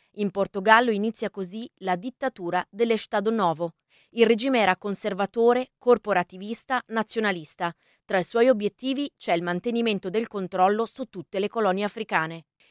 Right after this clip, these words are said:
In patria la repressione del dissenso è durissima.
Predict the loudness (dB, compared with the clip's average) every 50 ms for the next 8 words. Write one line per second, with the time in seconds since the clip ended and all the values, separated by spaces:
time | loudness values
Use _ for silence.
0 | _ -2 0 0 2 4 4 4 4 4 2 -2 -2 0 2 4 4 4 2 -2
1 | -4 -8 -6 -4 -4 -4 -2 2 4 4 4 4 4 2 2 2 0 -2 -6 -6
2 | -4 0 0 2 2 0 -4 -2 -2 -2 -2 -2 -2 -2 0 2 2 2 0 -2
3 | -4 -6 -4 -4 -4 -4